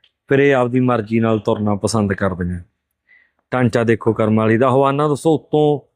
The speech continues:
ਕਾਫੀ ਚੌੜਾ ਸ਼ੁਰੂ ਹੋਇਆ ਹੋਇਆ ਹੈ। ਬਾਕੀ ਇਹਨੂੰ ਤੁਰਦੀ ਨੂੰ ਤੁਸੀਂ ਹੁਣ ਦੇਖ ਰਹੇ ਹੋ। ਸੋ ਇਹ ਤੁਹਾਨੂੰ ਦਿਖਾ ਰਹੇ ਸੀ ਚਾਰ ਨੰਬਰ ਤੇ। ਇਹ ਤੋਂ ਬਾਅਦ ਚ ਪੰਜ ਨੰਬਰ ਤੇ ਇੱਕ ਹੋਰ ਗਾਂ ਦਿਖਾਊਂ ਤੇ ਉਸ ਤੋਂ ਬਾਅਦ ਚ ਦਿਖਾਊਂਗਾ ਦੋ ਬਹੁਤ ਸੋਹਣੀਆਂ ਗਾਵਾਂ ਜਿਹੜੀਆਂ ਵੱਖਰੇ ਜਿਹੇ ਰੰਗ ਦੀਆਂ।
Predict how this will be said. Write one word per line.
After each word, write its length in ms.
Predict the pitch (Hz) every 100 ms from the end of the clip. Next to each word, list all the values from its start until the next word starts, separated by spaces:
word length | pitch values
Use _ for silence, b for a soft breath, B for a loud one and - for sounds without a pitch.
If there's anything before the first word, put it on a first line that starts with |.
| _ _
ਕਾਫੀ 260 | 135 127 131
ਚੌੜਾ 340 | 120 113 113
ਸ਼ੁਰੂ 280 | 113 135 160
ਹੋਇਆ 220 | 139 131
ਹੋਇਆ 140 | 131 139
ਹੈ। 140 | 120 _ _ _ _ 131
ਬਾਕੀ 420 | 127 - 135 131
ਇਹਨੂੰ 260 | 139 127 120
ਤੁਰਦੀ 360 | 127 113 123
ਨੂੰ 140 | 123 117
ਤੁਸੀਂ 240 | 110 123
ਹੁਣ 160 | 117 113
ਦੇਖ 220 | 110 101
ਰਹੇ 200 | 104 104
ਹੋ। 100 | 98 _ _ _ _ _ _ -
ਸੋ 200 | 143 151
ਇਹ 180 | 160 151
ਤੁਹਾਨੂੰ 320 | 143 143 139
ਦਿਖਾ 240 | 127 123
ਰਹੇ 120 | 131
ਸੀ 120 | 123 135
ਚਾਰ 340 | 135 113 110
ਨੰਬਰ 280 | 127 127 143
ਤੇ। 200 | 156 127 - b b -
ਇਹ 80 | 147
ਤੋਂ 140 | 160
ਬਾਅਦ 180 | 165 160
ਚ 140 | - 160 156 -
ਪੰਜ 260 | 143 139 147
ਨੰਬਰ 300 | 151 151 151
ਤੇ 100 | 151
ਇੱਕ 120 | 131
ਹੋਰ 220 | 127 123
ਗਾਂ 160 | 131 131
ਦਿਖਾਊਂ 320 | 127 151 160
ਤੇ 60 |
ਉਸ 140 | 175 170
ਤੋਂ 80 | 170
ਬਾਅਦ 200 | 180 156
ਚ 60 |
ਦਿਖਾਊਂਗਾ 420 | 147 135 131 147
ਦੋ 480 | 143 131 127 127 117 _ _ _ _ 123
ਬਹੁਤ 240 | 151 175
ਸੋਹਣੀਆਂ 640 | - 151 160 156 147 139 135
ਗਾਵਾਂ 420 | 120 117 117 113
ਜਿਹੜੀਆਂ 380 | 113 117 120 120
ਵੱਖਰੇ 380 | 120 - 120
ਜਿਹੇ 100 | 113
ਰੰਗ 180 | 110 98
ਦੀਆਂ। 240 | 92 92